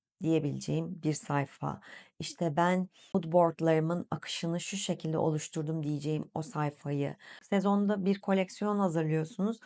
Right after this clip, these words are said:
Üç yüz parça mesela. Üç yüz parçayı koymanızın imkanı yok. Bunların içinden elimine ederek genellikle de daha ağırlıklı çizimdense ya çizimlerimi de koyuyorum bu arada kesinlikle.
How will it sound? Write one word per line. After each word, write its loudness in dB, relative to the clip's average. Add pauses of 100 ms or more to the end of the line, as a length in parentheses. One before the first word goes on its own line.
(140)
Üç -14
yüz 0
parça 0
mesela. -2
Üç -4
yüz -6
parçayı 0
koymanızın 2
imkanı 0
yok. 0
Bunların 2
içinden 2
elimine 4
ederek 4
genellikle 2
de 0
daha 4
ağırlıklı 0
çizimdense 0
ya 0
çizimlerimi -2
de -2
koyuyorum -2
bu -2
arada -4
kesinlikle. -6